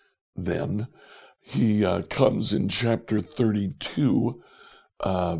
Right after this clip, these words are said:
uh, to protect himself. Jacob and Lan-, Laban do make a non-aggression pact before they leave each other.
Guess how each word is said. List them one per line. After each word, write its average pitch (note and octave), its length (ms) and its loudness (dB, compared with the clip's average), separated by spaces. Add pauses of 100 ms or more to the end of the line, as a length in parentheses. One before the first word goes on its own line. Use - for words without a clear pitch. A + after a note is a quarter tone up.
(180)
uh, F2 320 -4 (160)
to A2 600 2 (760)
protect - 840 2
himself. - 1160 -2 (880)
Jacob B2+ 360 4
and G2+ 120 2
Lan-, G2 400 -2
Laban F2 540 0 (480)
do A2+ 160 6
make F#2+ 260 0
a F#2+ 80 0
non-aggression F#2+ 1200 -2 (220)
pact - 560 -6 (460)
before F#2+ 420 0
they F2+ 400 -2
leave G2 380 0
each F#2 260 -4
other. G#2 400 -2